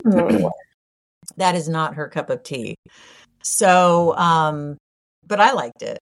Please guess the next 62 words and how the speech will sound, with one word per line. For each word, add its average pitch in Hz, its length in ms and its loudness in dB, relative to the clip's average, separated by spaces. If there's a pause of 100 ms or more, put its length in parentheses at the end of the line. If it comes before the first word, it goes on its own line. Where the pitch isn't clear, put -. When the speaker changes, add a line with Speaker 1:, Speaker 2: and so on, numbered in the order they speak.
(260)
Speaker 2:
So 156 440 -2
I 180 100 -2
think 226 180 2
Speaker 1:
Yeah, - 60 -6
Speaker 2:
she's 190 160 4
Speaker 1:
that 190 40 6
Speaker 2:
more 180 160 6
of - 40 4
Speaker 1:
does 185 80 0
Speaker 2:
the 160 80 0
Speaker 1:
sound 156 220 0
good. - 0 -
Speaker 2:
traditional 147 500 -2
chili 151 320 0
powder, 139 400 0
cumin, 127 580 -6 (180)
garlic, 120 320 -2
Speaker 1:
Yeah. 95 320 0
Speaker 2:
onion 233 320 -10 (120)
type - 100 -2
Speaker 1:
Oh, 190 40 8
Speaker 2:
of 185 60 2
Speaker 1:
that's 165 260 2
the 202 80 4
Speaker 2:
person. - 80 4
Speaker 1:
other 160 220 0
thing. 147 420 -2
Andrew, 160 280 -2
my 175 120 0
husband, 160 400 -2
does 165 200 -2
not 147 380 2
like 135 200 0
cumin, 117 520 -6
Speaker 2:
Oh, 175 60 -14 (160)
Speaker 1:
period. 92 320 2
Speaker 2:
I 110 200 -2
love 127 200 -14 (120)
cumin. 131 260 -12
Speaker 1:
Does 170 240 4
not 147 220 -2
want 127 220 -8
it. - 220 -10
So 190 160 4
when 185 180 4
we 170 100 -6
make 170 220 -4
chili, 185 600 -2
it 170 100 2
is, 160 180 2
like, 156 180 -2
a 156 200 -2
non-cumin 160 1300 -2
recipe. - 380 -6
Speaker 2:
How 226 140 4
do 311 80 0
you 349 200 0
do, 277 240 -4
how 233 160 4
does 285 180 -8
it 233 100 -8
taste? - 640 -10